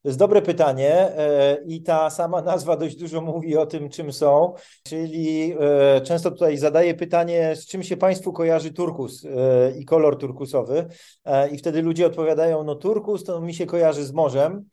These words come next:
I to jest dobra analogia, ponieważ, e, jak jest nad morzem, to wielu ludziom się to kojarzy z taką swobodą, wolnością,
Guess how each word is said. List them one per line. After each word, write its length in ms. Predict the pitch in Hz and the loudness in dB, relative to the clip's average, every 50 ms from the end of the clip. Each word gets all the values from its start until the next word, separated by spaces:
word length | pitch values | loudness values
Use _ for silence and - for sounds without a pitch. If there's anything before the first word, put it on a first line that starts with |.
| _ | _
I 60 | - 147 | -10 -6
to 100 | 160 185 | -4 -4
jest 140 | 156 135 | -4 0
dobra 300 | 127 190 202 196 202 196 | 2 2 2 4 2 0
analogia, 580 | 180 165 165 175 165 170 160 135 117 127 117 113 | 0 -2 -2 0 0 0 0 -2 -2 -4 -6 -6
ponieważ, 580 | - - 135 139 156 143 151 156 151 151 - 156 | -6 -10 -10 -8 -4 -2 0 -2 -2 -2 -6 -6
e, 360 | 160 156 156 151 147 147 147 | -4 -2 -2 0 0 0 0
jak 240 | 147 151 147 147 147 | 0 -2 -2 -2 -4
jest 200 | 151 143 147 151 | -8 -12 -8 -6
nad 180 | 151 156 143 | -6 -6 -4
morzem, 460 | 156 175 196 175 147 143 151 165 175 | -2 -2 -2 -2 -2 -4 -4 -4 -6
to 120 | 165 165 147 | -10 -10 -10
wielu 420 | 135 151 170 170 175 170 165 170 | -6 -6 -4 -4 -2 -2 -2 -2
ludziom 480 | 165 160 160 165 165 160 165 170 160 147 | -2 -2 -2 -4 -2 -2 -2 -4 -4 -4
się 200 | - - 165 156 | -6 -8 -8 -4
to 140 | 160 165 160 | -4 -6 -4
kojarzy 840 | 165 160 156 151 156 160 165 160 143 151 160 160 160 165 165 165 165 - _ _ _ _ _ _ | -4 -4 0 2 4 4 4 2 0 -4 -4 -2 -2 -2 -2 -4 -6 -12 _ _ _ _ _ _
z 180 | - - - | -20 -16 0
taką 600 | - 156 151 143 147 - 165 147 147 147 151 151 | 4 4 4 4 2 0 0 2 2 2 0 -2
swobodą, 680 | 147 - - 170 185 175 160 175 170 165 165 156 160 160 160 156 156 156 156 156 156 156 151 143 | -6 -6 0 0 2 4 6 6 6 6 6 4 2 4 4 4 4 4 2 2 0 -2 -4 -6
wolnością, 1300 | 123 139 165 180 185 170 156 160 160 160 156 160 - - _ - 160 160 151 151 151 151 151 147 151 | -4 -2 0 0 0 -2 -2 -2 -2 -4 -4 -8 -14 -20 _ -10 -6 -2 -2 0 0 0 0 -2 -4